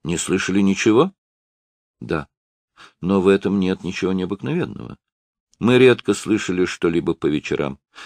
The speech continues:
Видимо, мисс Барнетт рано ложилась спать. Да, конечно. Роджер был в растерянности. Мошенник наверняка был в квартире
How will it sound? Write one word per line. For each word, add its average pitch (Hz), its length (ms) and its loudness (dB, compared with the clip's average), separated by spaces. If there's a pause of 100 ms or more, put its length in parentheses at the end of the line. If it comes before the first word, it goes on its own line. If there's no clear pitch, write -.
(100)
Видимо, 160 340 2
мисс 123 260 -4
Барнетт 107 560 -2 (100)
рано 95 460 -4
ложилась 90 420 -8
спать. - 540 -14 (800)
Да, 71 460 -6
конечно. - 600 -12 (960)
Роджер 131 720 2
был 92 340 -2
в 82 60 -8
растерянности. 65 840 -6 (480)
Мошенник 107 720 2
наверняка 104 680 4
был 107 200 2
в - 120 -12
квартире 107 640 2